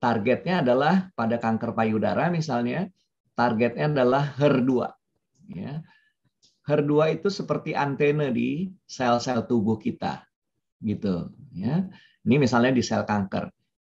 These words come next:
Nah, bedanya dengan sel normal, kalau sel kanker itu, kalau yang her two-nya positif tiga, itu berarti banyak sekali nih si antena-antenanya ini. Ya.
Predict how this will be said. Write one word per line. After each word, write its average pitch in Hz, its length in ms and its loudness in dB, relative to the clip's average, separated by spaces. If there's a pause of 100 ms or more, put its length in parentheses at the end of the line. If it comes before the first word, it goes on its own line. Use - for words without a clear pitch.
Nah, 107 160 2
bedanya 170 480 6
dengan 131 240 2
sel 113 240 0
normal, 110 640 -2
kalau 131 400 0
sel 135 240 -2
kanker 143 400 -2
itu, 147 480 -2 (320)
kalau 123 240 4
yang 139 240 4
her 151 320 4
two-nya 135 400 0
positif 127 480 -4
tiga, 113 480 0 (240)
itu 165 240 2
berarti 139 320 4
banyak 151 400 4
sekali 208 400 2
nih 175 180 2 (640)
si 156 160 -4
antena-antenanya 120 1120 0
ini. 107 720 -2 (560)
Ya. 185 560 -6